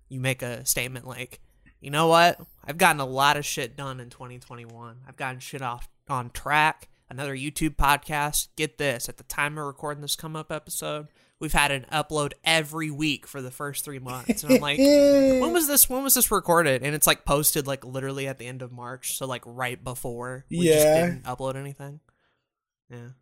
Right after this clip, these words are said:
Speaker 1: And I'm like, "This is epic. This is, this is classic Zach."
Speaker 2: Yeah, it's, uh, <laughs> it, it is very classic come up fashion. I remember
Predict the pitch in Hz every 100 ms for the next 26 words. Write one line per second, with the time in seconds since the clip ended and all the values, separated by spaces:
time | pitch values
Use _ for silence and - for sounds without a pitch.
0 | _ _ _ _ 131 123 127 - 196 214
1 | 151 135 123 - - _ _ _ - 151
2 | - - 156 - - 156 131 127 123 -
3 | 120 64 - _ _ _ _ _ _ _
4 | _ _ - 208 208 208 190 208 208 233
5 | 226 214 208 202 - 269 269 254 208 -
6 | - 143 - 165 170 165 170 143 165 165
7 | 160 - 151 156 - 160 - - _ _
8 | _ - 147 151 139 - 147 143 156 165
9 | 165 180 196 - 156 156 147 139 135